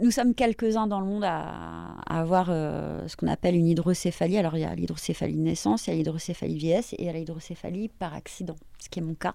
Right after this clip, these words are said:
On, on partait pas gagnant et, euh, finalement, euh, avant de descendre au bloc, il me dit, « Bon, si tout se passe bien ces deux heures », je suis restée six heures au bloc.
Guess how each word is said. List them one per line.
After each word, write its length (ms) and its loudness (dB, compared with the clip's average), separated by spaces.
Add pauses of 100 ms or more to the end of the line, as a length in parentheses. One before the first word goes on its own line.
(120)
On, 240 2
on 20 6
partait 300 2
pas 160 2
gagnant 580 0
et, 560 -2
euh, 240 -4
finalement, 800 0
euh, 200 0
avant 300 -4
de 60 -2
descendre 320 -2
au 40 0
bloc, 280 -2
il 60 0
me 40 0
dit, « 140 -4
Bon, 240 -4
si 120 -14
tout 120 -8
se 80 -12
passe 180 -2
bien 160 -2
ces 160 -6
deux 240 2
heures », 160 4
je 60 -8
suis 120 -8
restée 260 -4
six 340 -2
heures 140 2
au 40 -4
bloc. 220 -8